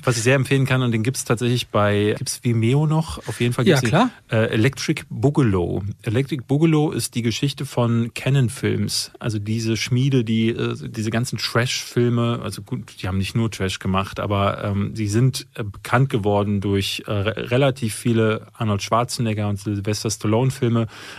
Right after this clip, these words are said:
Speaker 1: Im Grunde alles, was Chuck Norris je gemacht hat, hat, hat er mit Cannon Films gemacht. Und es ist sehr schön, weil so als Fan von, äh, von diesem achtziger Jahre Action-Kino, aber auch so ein bisschen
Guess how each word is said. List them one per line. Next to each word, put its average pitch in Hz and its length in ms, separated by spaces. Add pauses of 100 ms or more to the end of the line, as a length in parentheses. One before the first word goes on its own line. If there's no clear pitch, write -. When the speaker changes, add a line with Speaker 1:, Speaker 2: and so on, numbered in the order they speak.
Speaker 1:
Im 120 100
Grunde 120 280
alles, 135 280
was 123 140
Chuck 113 300
Norris 127 300
je 117 160
gemacht 117 360
hat, 113 160
hat, 120 140 (200)
hat 113 180
er 110 80
mit 104 180
Cannon 127 300
Films 123 340
gemacht. 110 480
Und 104 380 (500)
es - 140
ist - 260
sehr 139 320
schön, 143 580 (360)
weil 117 320
so 123 180
als - 340 (120)
Fan 165 720
von, 123 640 (360)
äh, - 240
von 120 160
diesem 117 200 (180)
achtziger 143 460
Jahre 127 320
Action-Kino, 156 640
aber 123 160
auch 131 80
so - 80
ein 127 80
bisschen 151 400